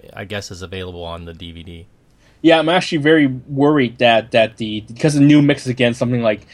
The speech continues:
Speaker 2: H D seven point one, whatever the hell, um, I, I'm a bit worried myself, and, and I have no idea what the mix is gonna sound like. I hope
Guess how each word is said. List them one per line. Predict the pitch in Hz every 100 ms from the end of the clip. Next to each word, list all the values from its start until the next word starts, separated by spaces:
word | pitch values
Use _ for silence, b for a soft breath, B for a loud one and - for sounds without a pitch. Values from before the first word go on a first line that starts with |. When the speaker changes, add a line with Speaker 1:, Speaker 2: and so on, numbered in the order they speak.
| B B -
Speaker 2:
H | 135 -
D | 139 123 120 - _ _ -
seven | - 135 127
point | 123 123
one, | 123
whatever | 117 127 135
the | 113
hell, | 113 101 101 b b b -
um, | 127 127 123 127 127 _ _ _ _ -
I, | 131 131 127 135
I'm | 139
a |
bit | 135 135
worried | 131 127 123
myself, | 113 - 123 117
and, | 120 113 113
and | 117 113 117 120
I | 110 113 110
have | 117 107 107 - -
no | 127 123
idea | 123 120 117
what | 110 110 -
the |
mix | 110 107 -
is |
gonna | - 107
sound | - 113 113
like. | 107 101
I | 107
hope | 104 147 147